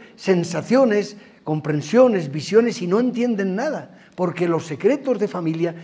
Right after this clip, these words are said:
se pagan muy caros. Para eso está el ensueño, para tratar con tu aliado del Nahual, para tratar con tu linaje de sangre,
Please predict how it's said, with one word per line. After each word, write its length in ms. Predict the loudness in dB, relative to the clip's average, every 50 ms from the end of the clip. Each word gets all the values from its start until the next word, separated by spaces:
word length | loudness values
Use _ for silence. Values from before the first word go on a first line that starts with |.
| -18
se 160 | -12 -8 -8 -6
pagan 340 | -2 0 0 0 0 -2
muy 200 | -2 -2 -2 -4
caros. 460 | -4 -2 -2 -2 -2 -2 -6 -10 -14 -20 -20 -20 -20 -20 -20 -12 -4
Para 240 | -2 0 4 6 6
eso 240 | 6 6 6 0
está 220 | -2 0 2 0 0
el 80 | 0
ensueño, 560 | 0 -4 -6 -8 -10 -12 -12 -12 -12 -16 -18 -20 _ _ _ _ _ _ _ -4
para 240 | -2 0 0 0
tratar 760 | 0 0 0 2 4 6 6 6 4 0 -4 -12 -18 -20 -20 -8
con 640 | 0 2 2 2 2 0 -2 -6 -14 -16 -20 -20 -18 -6 2
tu 160 | 6 10 10
aliado 480 | 10 8 8 6 6 6 6 6 6 4
del 180 | 4 2 2
Nahual, 460 | 0 0 0 0 0 0 0 -4 -2
para 240 | 0 2 2 2 2 0
tratar 380 | -2 -4 0 0 0 0 4
con 260 | 4 4 4 4 2
tu 120 | -2 -2 0
linaje 440 | 0 0 0 0 0 0 2 0 0
de 100 | 0 0
sangre, 400 | 0 -2 -2 -2 -2 -6 -8